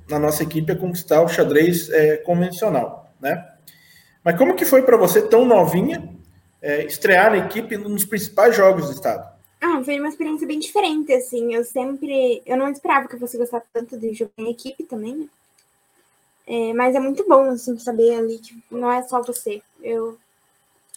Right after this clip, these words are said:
Speaker 2: eu não sei, eu sempre, eu gostei muito. Sempre foi algo ali, uma família também, né? Então, ali, eu sempre gostei muito de jogar, e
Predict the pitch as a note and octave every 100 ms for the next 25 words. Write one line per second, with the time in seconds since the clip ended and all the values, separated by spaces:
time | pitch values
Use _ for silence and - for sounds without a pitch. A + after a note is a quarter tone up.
0 | _ _ _ - E4 - B4 G4+ F4 F4
1 | D#4+ C4+ C#4+ D4 E4+ F#4 D#4 D#4 D4+ C4
2 | C3+ _ _ - C#4 C#4 _ - D4+ D4
3 | D4 D4 D4 D4 D4+ D#4+ F#4 E4+ C4 B3+
4 | A#3 A3+ A3+ A3 - _ _ _ _ _
5 | _ _ _ - B3 B3+ C4 C4 C#4 C4+
6 | C4+ C#4+ C#4+ F4+ F#4+ C4 C4+ C4+ D4 A#3
7 | A#3 G#3+ G#3+ C#4+ - A#3+ A#3+ A#3+ A#3+ A#3+
8 | A#3